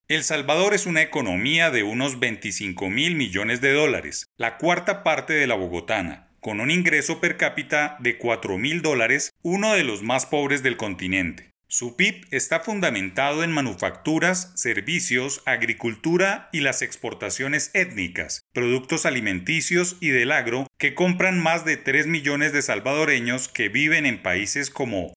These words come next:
Estados Unidos, México y España. Desde el primero de junio de dos mil diecinueve,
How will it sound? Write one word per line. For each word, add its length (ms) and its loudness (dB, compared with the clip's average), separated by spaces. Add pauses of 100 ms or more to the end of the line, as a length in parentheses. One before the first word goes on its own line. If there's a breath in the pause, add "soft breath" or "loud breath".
Estados 500 -2
Unidos, 580 0
México 520 0
y 100 2
España. 560 -4 (380)
Desde 280 0
el 80 0
primero 400 2
de 100 4
junio 420 -2
de 120 0
dos 200 -4
mil 200 -4
diecinueve, 640 0